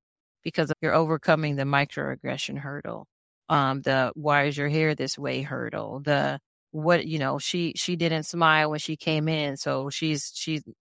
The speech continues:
you know, you're supporting the angry Black woman hurdle because you're not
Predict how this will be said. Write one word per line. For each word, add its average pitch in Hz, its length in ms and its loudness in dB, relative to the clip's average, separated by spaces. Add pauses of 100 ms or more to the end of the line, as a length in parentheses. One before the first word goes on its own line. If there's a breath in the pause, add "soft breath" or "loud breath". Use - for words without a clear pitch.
(180)
you 160 120 -2
know, 135 200 2 (320)
you're 156 80 -6
supporting 165 440 2
the 156 60 4
angry 156 340 0
Black 151 340 2
woman 139 260 -2
hurdle 127 360 -4
because 147 380 -2
you're 151 80 -4
not 139 220 -2